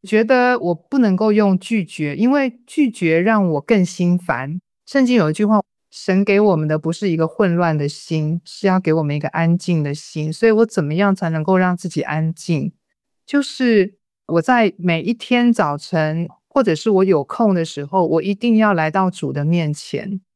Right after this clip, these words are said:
我要从主的话，特别是我们现在妇女小组在读箴言，我觉得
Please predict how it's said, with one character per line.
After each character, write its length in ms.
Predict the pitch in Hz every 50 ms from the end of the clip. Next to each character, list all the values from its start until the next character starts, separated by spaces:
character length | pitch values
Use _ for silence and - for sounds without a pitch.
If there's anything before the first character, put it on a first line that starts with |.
| _ _ _ _ _ -
我 120 | 185 180
要 160 | 214 247 254
从 300 | 226 - - 196 180 196
主 180 | 185 - 156 147
的 140 | - 151 151
话， 260 | - 220 214 196 180
特 160 | - - 285
别 160 | 240 208 190
是 200 | 190 - - 240
我 140 | 220 190 170
们 140 | 151 160 175
现 160 | - 214 208
在 160 | 202 208 202
妇 160 | 196 - 240
女 100 | 214 165
小 200 | 156 - 160 160
组 180 | 175 - 170 147
在 180 | 151 196 190 185
读 320 | 190 - 156 156 156 160
箴 300 | - - 226 233 233 240
言， 400 | 233 202 170 143 131 135 147 180 - _ _ _ _ _
我 80 | - 175
觉 180 | - 233 254
得 180 | 262 302 294